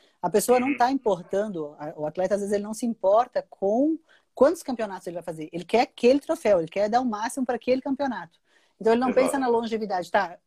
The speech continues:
Speaker 1: cam-, gente, primeiro que campeonato tem quase todo final de semana tem um campeonato.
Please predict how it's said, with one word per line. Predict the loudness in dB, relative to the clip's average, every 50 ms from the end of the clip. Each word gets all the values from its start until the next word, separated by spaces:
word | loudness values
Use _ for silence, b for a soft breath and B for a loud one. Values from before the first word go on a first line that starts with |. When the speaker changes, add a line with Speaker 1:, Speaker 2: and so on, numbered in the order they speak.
| _ -4
Speaker 1:
cam-, | -2 -2 -2 -4 _ _ -8
gente, | -8 -6 -6 -8 -10 -8
primeiro | -4 0 0 0 0
que | 0 -2
campeonato | 0 0 2 2 2 2 2 0 -2 -4 -4 -4
tem | -2 -2 0 0 0
quase | 0 0 0 0 0
todo | -2 -4 -2
final | -2 -4 -4
de | -2
semana | -2 -2 -2 -2
tem | -2
um | -2
campeonato. | -2 -2 -2 -4 -6 -8 -10 _